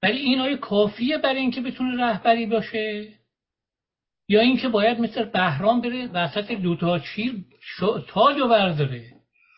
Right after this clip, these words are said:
یعنی منظور اینه که یه حرکت برجسته بکنه، وگرنه این سه اصلی که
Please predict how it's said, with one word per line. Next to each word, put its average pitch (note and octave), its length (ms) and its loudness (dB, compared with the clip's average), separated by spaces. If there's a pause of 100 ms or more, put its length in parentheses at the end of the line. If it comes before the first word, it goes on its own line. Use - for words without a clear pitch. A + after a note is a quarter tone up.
(140)
یعنی A3+ 360 0
منظور F3+ 400 2
اینه B3 160 2
که B3 100 -6
یه A#3+ 120 -2
حرکت G3 500 -4
برجسته F#3+ 1000 0
بکنه، F3 440 -2 (400)
وگرنه F#3+ 340 4
این A#3 180 0
سه F#3 320 -4
اصلی F3+ 400 -2
که F3+ 360 -4